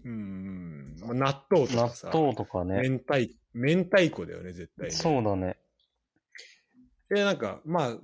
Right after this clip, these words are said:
Speaker 1: 数人いるのはわかんだけど、なんか思ったより多いなと思って。
Speaker 2: しらす多いな、
Speaker 1: 結構
Speaker 2: マジで。気になってきた。
Speaker 1: 気になってた。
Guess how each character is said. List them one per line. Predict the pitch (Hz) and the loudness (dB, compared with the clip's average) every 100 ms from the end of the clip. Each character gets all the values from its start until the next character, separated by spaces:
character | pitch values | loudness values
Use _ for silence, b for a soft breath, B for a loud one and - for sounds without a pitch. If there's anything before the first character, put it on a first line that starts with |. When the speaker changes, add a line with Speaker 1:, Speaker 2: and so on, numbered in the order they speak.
| 160 | -8
Speaker 1:
数 | - 254 262 | -2 2 4
人 | 269 277 254 | 4 4 2
い | 214 | 0
る | 240 | 2
の | 240 | 4
は | 143 | 4
わ | 117 | 4
か | 165 | 2
ん | 151 | 0
だ | 107 | -2
け | |
ど、 | 101 | -4
な | 131 | 0
ん | 208 | 0
か | - | 0
思 | 113 180 | 0 0
っ | 214 | 0
た | 240 | 2
よ | 214 | 4
り | |
多 | 220 214 | 4 4
い | |
な | 127 98 | 2 -2
と | 92 | -8
思 | |
っ | 90 | -10
て。 | - | -10
Speaker 2:
し | - 127 | -8 -4
ら | 151 | -4
す | - 156 160 | -4 -2 2
多 | 147 156 | 2 2
い | 131 | 2
な、 | 101 | 2
Speaker 1:
結 | 90 | 0
構 | |
Speaker 2:
マ | 92 98 | 0 -2
ジ | 92 | -4
で。 | 90 - _ _ - - _ - | -10 -18 _ _ -20 -20 _ -6
気 | - | 0
に | 131 | 2
な | 147 | 2
っ | |
て | 123 | 0
き | 110 | 2
た。 | |
Speaker 1:
気 | |
に | |
な | 110 | 2
っ | 101 | 2
て | - | -2
た。 | 98 131 _ _ _ _ _ _ _ _ _ _ - - 143 - 147 - | -14 -16 _ _ _ _ _ _ _ _ _ _ -16 -4 -2 -2 -4 -4